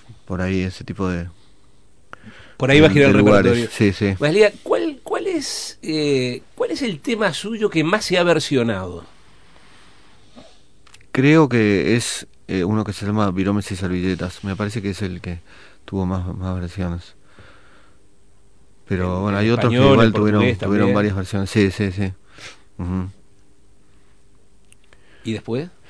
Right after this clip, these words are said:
Speaker 1: Y después, bueno, eh, algunos que tuvieron así varias versiones también son,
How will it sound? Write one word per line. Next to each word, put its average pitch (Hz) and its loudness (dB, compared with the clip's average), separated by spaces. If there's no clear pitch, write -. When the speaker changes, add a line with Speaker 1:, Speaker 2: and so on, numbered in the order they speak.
Speaker 1:
Y 117 2
después, 143 6
bueno, 117 6
eh, 95 0
algunos 107 0
que 101 -2
tuvieron 98 0
así 95 0
varias 95 -2
versiones 110 -2
también 95 -2
son, 90 -4